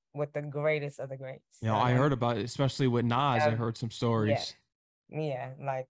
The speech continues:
Speaker 1: the Beyoncés. So
Speaker 2: Yeah.
Speaker 1: definitely, yeah. Just take some time. I'm well protected by him, so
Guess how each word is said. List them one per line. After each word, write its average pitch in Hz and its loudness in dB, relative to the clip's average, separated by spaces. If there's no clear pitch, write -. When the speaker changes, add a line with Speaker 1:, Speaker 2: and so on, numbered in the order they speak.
Speaker 1:
the 151 -2
Beyoncés. 135 -2
So - -4
Speaker 2:
Yeah. 104 2
Speaker 1:
definitely, 139 -4
yeah. 127 -8
Just 139 -10
take 147 -4
some 151 -6
time. 151 -2
I'm 151 2
well 151 8
protected 156 0
by 147 2
him, 143 -2
so 139 -4